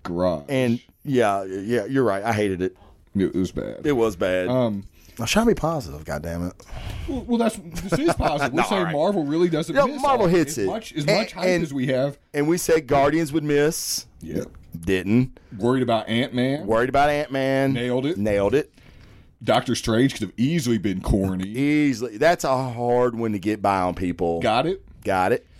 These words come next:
Speaker 1: How much hype did you have for Avengers one? I was like,
Speaker 2: There, there's no, you, there's no lid that you could have put on me
Speaker 1: Right.
Speaker 2: for Avengers
Speaker 1: Me
Speaker 2: one.
Speaker 1: too.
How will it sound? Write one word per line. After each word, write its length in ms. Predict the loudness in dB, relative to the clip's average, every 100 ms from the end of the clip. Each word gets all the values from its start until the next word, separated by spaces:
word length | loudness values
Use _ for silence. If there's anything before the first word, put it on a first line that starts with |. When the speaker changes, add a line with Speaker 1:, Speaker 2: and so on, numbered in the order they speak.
| -18 -18 -8
Speaker 1:
How 120 | -2
much 200 | 0 0
hype 200 | 0 -2
did 80 | 0
you 100 | 0
have 100 | 0
for 100 | 0
Avengers 540 | -2 2 0 2 0 0
one? 500 | -2 -2 -4 -8 -14 -16 -20 -20 -20 -20 -20 _ 0
I 60 |
was 120 | 2
like, 240 | 0 -2 -6 -16 -12 -12 -2
Speaker 2:
There, 240 | 2 2
there's 320 | 2 2 2
no, 460 | 2 4 6 4 2
you, 160 | -4 0
there's 360 | 2 0 -2
no 300 | -2 2 4
lid 460 | 4 2 0 0 -2
that 240 | -6 -4
you 160 | 0 0
could 160 | 2
have 80 | 2
put 160 | 4 4
on 180 | 4 0
me 120 | 0
Speaker 1:
Right. 140 | 0
Speaker 2:
for 120 | 0
Avengers 360 | 2 0 0 -4
Speaker 1:
Me 60 | 0
Speaker 2:
one. 120 | 0
Speaker 1:
too. 240 | 0 -2